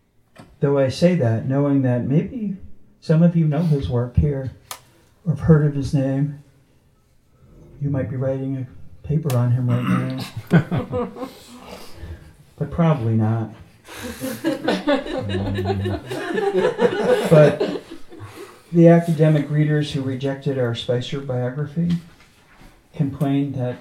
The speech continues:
Spicer was forgotten. And maybe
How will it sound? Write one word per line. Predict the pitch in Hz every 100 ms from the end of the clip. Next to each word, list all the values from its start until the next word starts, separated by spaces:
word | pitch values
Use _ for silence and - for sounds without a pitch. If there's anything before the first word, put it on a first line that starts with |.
| - - -
Spicer | - - 190 - 143
was | 120 120 -
forgotten. | 123 120 110 110 113 117 - - - - _ _ -
And | 160
maybe | 165 180 180 160 151 147